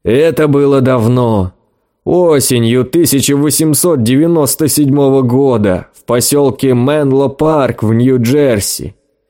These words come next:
Я был тогда девятилетним мальчишкой.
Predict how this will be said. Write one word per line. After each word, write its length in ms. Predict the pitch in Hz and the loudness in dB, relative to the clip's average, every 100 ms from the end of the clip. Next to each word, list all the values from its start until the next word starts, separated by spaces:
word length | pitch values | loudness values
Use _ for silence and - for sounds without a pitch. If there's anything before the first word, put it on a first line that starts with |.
| _ _ _ _ | _ _ _ _
Я 300 | - 104 123 | -4 -2 0
был 240 | 160 196 151 | 0 0 0
тогда 380 | 175 131 156 | 0 0 0
девятилетним 800 | 135 147 147 151 147 143 135 143 | 0 0 0 0 0 0 -2 -2
мальчишкой. 880 | 139 139 135 - 127 117 - - 98 | 0 0 0 -2 0 0 -2 -8 -18